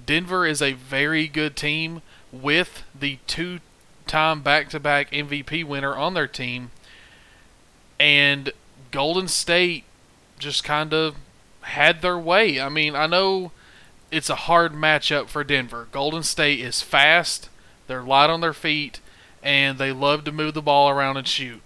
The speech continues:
Denver is more of an in-your-nose, we're gonna make three passes, we're gonna get it down low, and we're gonna score. And we're gonna play good defense. Well, C J, the, <sighs> the Warriors have just not allowed the other team's game plans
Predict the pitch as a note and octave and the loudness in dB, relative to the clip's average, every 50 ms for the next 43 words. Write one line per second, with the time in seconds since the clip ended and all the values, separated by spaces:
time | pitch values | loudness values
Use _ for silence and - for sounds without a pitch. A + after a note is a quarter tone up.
0 | - - C3+ C#3 D3 D3+ D3 D#3+ E3 E3 D#3+ C#3+ C#3 B2+ C3 C3+ C#3 C#3+ C#3+ C#3+ | -14 -6 -4 -2 -2 -2 -2 -4 -2 -2 -2 -2 -4 -6 -6 -8 -4 -2 -2 -2
1 | C#3 C3+ C3 C3+ A#2+ - - C#3 D3+ D3+ D#3 D#3+ D#3+ D#3 D3+ D3 D3 D3 D3 D3 | -2 -4 -6 -8 -10 -10 -8 -8 -6 -4 -4 -4 -2 0 0 0 2 0 0 -2
2 | C#3+ C#3+ C3 - - - - - - - - - - - - - - C3 C#3 C3+ | -4 -6 -6 -6 -8 -8 -10 -16 -20 -20 -20 -20 -20 -20 -20 -16 -10 -10 -6 -4
3 | C#3+ C#3+ C#3 C#3 C#3+ C#3 B2+ - - D3+ D#3 D#3+ D3+ D#3+ D3+ D3 D3 D3 - - | -4 -4 0 0 0 0 0 0 -2 -2 -2 -2 2 2 4 4 4 2 0 -2
4 | D#3+ D3 C3+ C#3 C#3 C#3 C3+ C3 C3 C#3 C#3+ D3 C#3 C#3+ C#3 C#3 C#3 C#3 C#3 C#3 | -4 -4 -4 -6 -6 -6 -6 -4 -4 -2 -2 -2 -2 -2 -2 -2 0 0 0 0
5 | C#3 C3 C3 C3 C3+ C3 C3 - - - D#3+ D3 C#3 D3 - G#2 - - - - | -2 -4 -8 -10 -10 -8 -6 -4 -4 -2 -2 -4 -4 -6 -8 -12 -16 -18 -20 -20
6 | - - - _ _ _ _ - - _ _ _ _ _ _ - - _ D3+ D3 | -20 -20 -20 _ _ _ _ -20 -20 _ _ _ _ _ _ -20 -8 _ -4 -2
7 | C#3+ C#3 C#3 C#3+ C#3+ C#3 - C#3+ C#3 C3 B2+ C3 C3 C3 D3 D3+ C3+ - B2+ A#2 | -2 -4 -6 -8 -8 -8 -8 -8 -8 -6 -6 -8 -6 -6 -6 -6 -6 -8 -10 -12
8 | - - - - - - - - - - - - - - - - - C#3+ B2+ - | -10 -12 -14 -14 -14 -18 -20 -20 -20 -20 -20 -20 -20 -20 -20 -14 -10 -6 -4 0
9 | - E3+ F3+ E3 E3 F3+ F3 F3 E3 D#3+ C#3+ D3+ D3+ C#3+ C#3 C3 B2+ A2+ - _ | 0 2 2 2 4 4 6 6 4 4 2 0 -2 -2 -2 -4 -8 -10 -12 _
10 | - - - - - - - C3+ C3+ C3+ B2+ B2+ B2 B2+ C#3+ E3+ A3+ A#3+ A3 F#3+ | -10 -8 -6 -6 -6 -8 -8 -10 -12 -14 -14 -14 -10 -4 0 0 2 4 4 2
11 | D3+ C#3+ C#3+ C#3+ C#3 C3+ - D3 C#3+ C3+ B2+ A#2+ B2+ C3+ C3+ C3 - - - - | 4 4 2 2 2 0 0 0 0 0 0 -2 -2 -2 0 0 -2 -4 -4 -6
12 | - - - - - - _ - _ - _ - C3 C3+ C3 C3 C3 C3+ D3 E3 | -10 -16 -18 -20 -20 -20 _ -20 _ -20 _ -20 -18 -16 -10 -4 0 4 6 6
13 | F3+ - - D#3 D#3 D3+ D3 D3+ D3 D3 C#3+ C#3+ D3 C#3 C3+ C3 G#2+ B2+ C3+ C#3 | 6 6 2 -2 -2 2 4 6 8 8 8 6 4 2 -2 -4 -2 -2 -2 0
14 | D3+ D#3 D3 - - D3 C#3 C#3 C#3 C#3 C3+ B2+ B2+ - - - C#3+ C#3+ D3+ D3 | -2 -4 -4 -6 -6 -6 -4 -4 -6 -8 -8 -8 -8 -8 -4 -2 0 0 0 0
15 | C#3 - C#3+ B2 A#2+ B2 B2 B2 B2 - - | -2 -4 -6 -4 -4 -6 -8 -10 -10 -14 -14